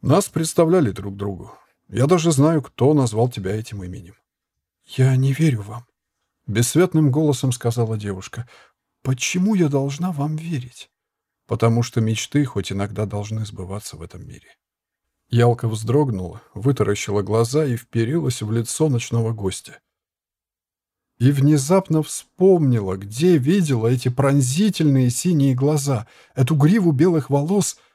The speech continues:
где слышала этот голос.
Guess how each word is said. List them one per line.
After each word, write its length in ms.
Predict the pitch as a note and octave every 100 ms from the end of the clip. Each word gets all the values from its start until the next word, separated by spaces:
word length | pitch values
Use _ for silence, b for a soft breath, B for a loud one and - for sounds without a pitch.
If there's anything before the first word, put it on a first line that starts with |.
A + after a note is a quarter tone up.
| b _
где 320 | B2 A#2+ C3 C3+
слышала 600 | - D#3 F#3+ - A#2+ B2
этот 340 | B2+ B2 A#2+
голос. 680 | B2 C#3+ A#2+ F2+ - -